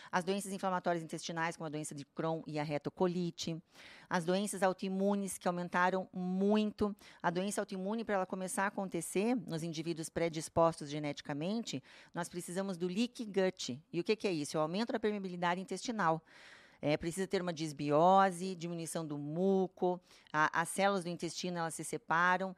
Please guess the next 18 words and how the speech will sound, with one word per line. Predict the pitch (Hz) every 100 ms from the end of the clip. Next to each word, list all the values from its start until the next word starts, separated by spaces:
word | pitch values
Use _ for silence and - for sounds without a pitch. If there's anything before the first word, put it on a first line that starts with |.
| - -
e |
começa | 185 202 214 214
a |
passar | 202 196 196
substâncias | 196 185 - 196 196 -
que | 202
não | 208 269
deveriam | 254 214 190 185
passar | 185 180 190 196
e |
entram | 196 196
em |
contato | 196 196 180 185
com | 185
o |
teu | 190
sistema | 175 185 190 196
imune. | 196 165 147